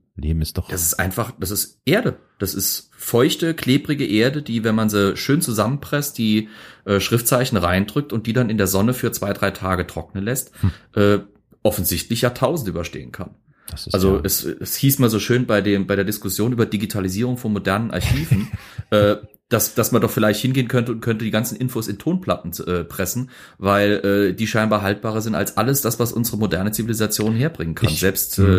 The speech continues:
Speaker 1: mhm.
Speaker 2: Dateiträger sind ja irgendwann
Speaker 1: Ist,
Speaker 2: mal im
Speaker 1: ist ja
Speaker 2: Arsch.
Speaker 1: auch wirklich eine große Frage, ne? Wie, wie,
Speaker 2: Ja.
Speaker 1: äh, gestalten wir unseren Informationsweg für die Zukunft? Das ist ja echt witzig,
Speaker 2: Ja.
Speaker 1: das ist ja spannend.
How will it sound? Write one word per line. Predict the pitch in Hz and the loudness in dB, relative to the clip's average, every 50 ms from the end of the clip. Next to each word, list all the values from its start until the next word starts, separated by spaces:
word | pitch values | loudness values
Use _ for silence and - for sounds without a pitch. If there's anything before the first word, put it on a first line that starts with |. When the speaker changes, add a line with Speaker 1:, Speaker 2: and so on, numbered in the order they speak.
| 127 151 | 4 4
Speaker 1:
mhm. | - - | 2 4
Speaker 2:
Dateiträger | 101 98 131 151 135 160 160 - 98 87 82 82 | 4 6 6 4 2 2 0 -2 -2 -2 0 0
sind | 87 90 85 80 | -2 -2 -2 -2
ja | 82 82 80 76 - - - - _ | -2 -2 -2 -4 -8 -14 -20 -18 _
irgendwann | - 104 - - 95 | -12 -8 -2 0 2
Speaker 1:
Ist, | 85 92 104 87 | 2 4 2 2
Speaker 2:
mal | 82 | 2
im | 80 | 2
Speaker 1:
ist | - - | 4 4
ja | - 107 | 4 4
Speaker 2:
Arsch. | - 117 | 6 4
Speaker 1:
auch | 117 85 | 4 4
wirklich | 113 - - 107 - | 4 4 4 2 4
eine | 101 | 2
große | 95 - 92 92 - 95 | 2 4 2 2 0 0
Frage, | - - 135 160 165 101 80 | 0 2 4 4 4 4 4
ne? | 80 85 107 135 127 98 | 4 4 2 2 0 0
Wie, | 95 101 104 113 110 - - | 0 0 0 0 0 0 0
wie, | 92 101 110 120 123 - - - | 0 2 2 2 0 -2 -4 -6
Speaker 2:
Ja. | - 120 123 - - - - - - - | -4 -4 -4 -4 -8 -16 -20 -20 -18 -12
Speaker 1:
äh, | - - - - - - - - - - 104 - - - | -10 -8 -6 -6 -6 -6 -8 -8 -8 -8 -8 -10 -4 -2
gestalten | - - - - 104 101 123 - - - 151 113 95 | 0 2 4 6 6 6 6 4 2 2 2 2 2
wir | 104 120 131 135 147 151 151 - - | 2 4 4 4 4 4 2 0 -2
unseren | - - - 123 127 120 120 127 110 120 120 120 117 120 117 - _ _ _ _ _ _ _ _ _ _ _ _ _ _ _ | -6 -4 -2 0 0 2 2 2 2 2 2 2 2 0 -2 -6 _ _ _ _ _ _ _ _ _ _ _ _ _ _ _
Informationsweg | - 123 120 - 123 117 107 101 - - - 92 90 110 123 - - 113 107 107 - | 0 2 2 4 6 6 6 6 4 4 4 6 6 6 4 2 2 0 0 0 -2
für | - - 95 | -2 -4 -2
die | 104 - | -2 -2
Zukunft? | - - 104 - - 87 78 76 - - | -4 -4 -2 0 0 0 0 0 -2 -2
Das | 104 92 73 | -2 0 2
ist | 90 85 - | 2 2 4
ja | - - | 4 4
echt | 110 - - - - | 4 2 0 0 0
witzig, | 104 - - 82 - - | 0 2 2 0 0 -2
Speaker 2:
Ja. | - - | -4 -6
Speaker 1:
das | - 92 - | -4 -4 -2
ist | - | -2
ja | 82 | -2
spannend. | - - - 104 95 85 - - | -2 0 0 0 0 0 -2 -6